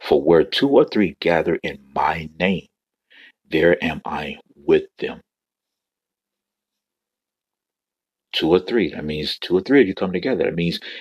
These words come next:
if you come together in agreeance, okay, then next, in my name, meaning entrusting in me.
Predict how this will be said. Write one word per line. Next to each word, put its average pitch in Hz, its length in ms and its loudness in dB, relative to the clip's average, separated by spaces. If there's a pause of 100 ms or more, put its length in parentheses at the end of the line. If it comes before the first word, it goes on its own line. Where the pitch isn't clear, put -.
(160)
if - 180 -8
you 92 140 0
come 147 300 -2
together 151 600 0
in 87 200 -2
agreeance, 95 920 -2 (1040)
okay, - 360 -6 (1800)
then 73 360 -8
next, - 580 -2 (300)
in 82 180 -6
my 92 180 0
name, 107 320 0
meaning 113 280 4
entrusting - 880 0 (320)
in 73 200 -12
me. 69 220 -10